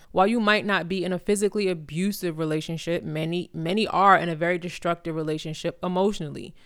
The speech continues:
And so I wanted to share with you some reasons many physically abused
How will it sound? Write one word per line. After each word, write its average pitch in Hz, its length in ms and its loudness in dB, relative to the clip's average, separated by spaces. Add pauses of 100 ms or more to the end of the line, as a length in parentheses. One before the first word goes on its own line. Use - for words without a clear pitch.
(420)
And 196 140 0
so 190 100 0
I 175 80 8
wanted 226 220 2
to 285 100 2
share 233 220 2
with 214 140 0
you 208 80 -4
some 202 180 -2
reasons 185 480 0
many 180 420 0 (440)
physically 180 720 0 (340)
abused 170 600 -4